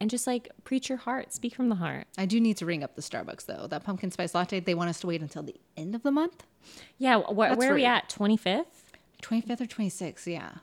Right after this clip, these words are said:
Speaker 2: I'm waiting for the official,
Speaker 1: Mm-hmm.
Speaker 2: 'cause I care. I genuinely care.
Speaker 1: Are you a hot pumpkin spice or in, at the end of August, are you a,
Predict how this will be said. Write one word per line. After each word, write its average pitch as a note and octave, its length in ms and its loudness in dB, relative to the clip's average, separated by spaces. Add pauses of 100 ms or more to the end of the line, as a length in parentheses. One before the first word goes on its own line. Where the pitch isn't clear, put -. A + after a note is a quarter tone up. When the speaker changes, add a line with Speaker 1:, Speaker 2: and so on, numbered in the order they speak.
(120)
Speaker 2:
I'm F3 100 0
waiting G3+ 220 4
for G#3 120 0
the F3+ 120 2
official, E3 760 -4 (300)
Speaker 1:
Mm-hmm. F3+ 280 -6 (120)
Speaker 2:
'cause F#3+ 140 -4
I F3 100 0
care. F#3+ 460 -6 (640)
I F3+ 100 0
genuinely E3+ 560 -2
care. - 300 -10 (320)
Speaker 1:
Are B3 120 4
you A#3+ 380 4
a F#3 480 8 (420)
hot - 320 6
pumpkin C#4+ 340 0
spice D#4+ 360 4
or G#3 160 4
in, G#3 140 6
at - 180 0
the - 60 0
end F#3 100 4
of F#3 80 2
August, E3+ 280 2
are E3+ 40 0
you D#3+ 180 0
a, - 80 -2